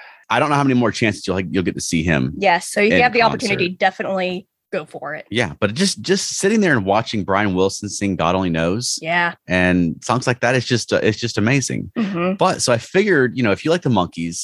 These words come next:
Speaker 1: I wanted to recommend, uh, the movie Love and Mercy,
Speaker 2: Mm, yes.
Speaker 1: which is my favorite biopic. I, I mean, I think it's the best biopic ever made. It's just
Speaker 2: Agreed.
Speaker 1: a really great story. If you like the Monkees and you're into the Monkees history, a lot of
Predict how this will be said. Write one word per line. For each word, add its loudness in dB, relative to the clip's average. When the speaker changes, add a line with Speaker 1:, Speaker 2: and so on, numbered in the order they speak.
Speaker 1:
I 2
wanted 2
to -6
recommend, 0
uh, -4
the -4
movie 2
Love 2
and 2
Mercy, -4
Speaker 2:
Mm, 0
yes. 0
Speaker 1:
which 0
is 0
my 0
favorite 0
biopic. -2
I, 2
I 2
mean, 2
I 2
think 2
it's -4
the -4
best 0
biopic 0
ever -4
made. -8
It's -6
just 2
Speaker 2:
Agreed. -4
Speaker 1:
a 2
really 2
great 2
story. -2
If -4
you 0
like 2
the 2
Monkees 2
and -2
you're 4
into 2
the -2
Monkees -2
history, -4
a -2
lot 2
of -2